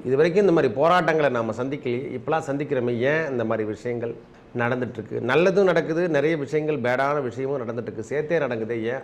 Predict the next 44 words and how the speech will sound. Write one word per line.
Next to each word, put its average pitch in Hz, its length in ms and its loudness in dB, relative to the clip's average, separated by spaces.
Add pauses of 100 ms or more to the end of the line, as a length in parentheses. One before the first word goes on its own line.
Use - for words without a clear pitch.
அப்படின்னு 107 260 -12
சொல்லிட்டு 107 260 -8
நிறைய 107 220 -4
பேர் 117 200 -6
சிந்திப்பாங்க. 113 340 -6 (380)
நம்மளுக்கு 113 280 -2
தசாபுத்தி 120 440 0
எவ்வாறு 110 400 0
இருக்குது, 101 220 -8
இது 110 160 -4
மாதிரி 107 200 -2
விஷயங்கள் 113 420 -2
எப்பவுமே 127 280 -2
தேர்வு 117 300 0
எடுப்பாங்க. 104 300 -4 (460)
கிரகங்கள் 175 460 6
கொடுக்கக்கூடிய 143 720 2
தாக்கம் 143 440 2
என்பது 123 380 -2 (100)
ரொம்ப 127 220 -4
முக்கியம். 120 360 -6 (260)
இந்த 110 80 -2
நேரத்துல 123 340 0
கிரகங்கள் 127 440 2
கொடுக்கக்கூடிய 113 540 -2
தாக்கம் 123 400 0
என்பது 110 260 -2
அதிகப்படியான 143 800 0
வலிவினை 120 360 -4
தருகின்ற 110 400 -4
அமைப்பாக 107 420 -4
மாறுது. 107 420 -4 (360)
நிறைய 143 260 4
பேர் 151 140 6
சங்கடத்திலிருந்து 147 640 2
இப்ப 123 200 0
ரிலீஃபில் 139 320 0
ஆகக்கூடிய 117 560 0
மாதம் 131 360 -2
என்று 113 220 -4
சொன்னால் 120 360 -6
இந்த 113 120 -4
நவம்பர் 127 480 -2
மாதம் 110 360 -2